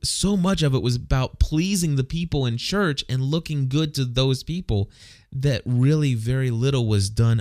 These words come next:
elsewhere. And what, what I'm amazed is that, of course, you have the Pharisees in this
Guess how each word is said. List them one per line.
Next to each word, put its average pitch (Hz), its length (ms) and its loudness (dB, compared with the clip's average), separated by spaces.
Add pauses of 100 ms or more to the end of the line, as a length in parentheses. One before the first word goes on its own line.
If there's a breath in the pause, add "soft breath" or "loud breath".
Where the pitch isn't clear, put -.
elsewhere. 107 580 0 (800)
And 123 400 2 (920 loud breath)
what, 143 440 2
what 147 240 4
I'm 143 140 4
amazed 151 680 2
is 127 240 -2
that, 120 220 0
of 117 100 -2
course, 127 300 0
you 123 80 4
have 120 180 2
the 107 80 2
Pharisees 107 640 2
in 90 100 2
this - 360 0